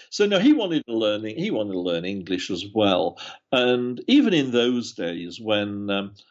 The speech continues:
because a couple of years, fifty-six, about three years later, he came over again on his own.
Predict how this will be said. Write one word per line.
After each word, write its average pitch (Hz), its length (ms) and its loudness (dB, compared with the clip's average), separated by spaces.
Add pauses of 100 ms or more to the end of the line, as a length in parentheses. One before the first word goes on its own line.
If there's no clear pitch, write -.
(180)
because 160 260 4
a 165 60 0
couple 185 320 0
of 156 60 4
years, 139 400 2 (380)
fifty-six, - 1040 -10
about 190 180 -4
three 233 260 2
years 180 260 6
later, 185 500 2 (160)
he 180 120 0
came 185 240 2
over 180 280 4
again 139 420 -2
on 143 100 2
his 131 180 2
own. 101 380 0